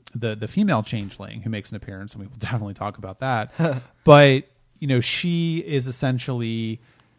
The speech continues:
Speaker 1: she shows no interest in the war plan.
Speaker 2: Yeah, doesn't she, we
Speaker 1: She
Speaker 2: just leave that up to the Vorta, like, as long as they win and they know they're going to win.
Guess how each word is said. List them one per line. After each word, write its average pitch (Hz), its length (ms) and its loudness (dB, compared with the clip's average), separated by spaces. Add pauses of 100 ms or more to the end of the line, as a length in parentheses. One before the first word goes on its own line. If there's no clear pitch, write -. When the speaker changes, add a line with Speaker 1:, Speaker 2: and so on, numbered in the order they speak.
(260)
Speaker 1:
she 175 260 2
shows 131 360 2
no 131 240 2
interest 135 340 -4
in 123 60 -4
the 110 80 -4
war 101 240 -6
plan. 104 240 -6
Speaker 2:
Yeah, 190 180 8
doesn't 156 240 2
she, 151 140 0
we 143 140 2
Speaker 1:
She 143 60 4
Speaker 2:
just 131 200 -2
leave 131 200 -2
that 113 160 4
up 110 140 -4
to 113 80 -10
the 95 80 -10
Vorta, 92 480 -2
like, 92 260 -4
as 104 160 -6
long 139 280 6
as 131 140 0
they 127 160 0
win 131 360 0
and 117 260 -4
they 110 140 -4
know 113 220 -2
they're 110 120 -4
going 104 260 -6
to 85 120 -12
win. 117 540 -4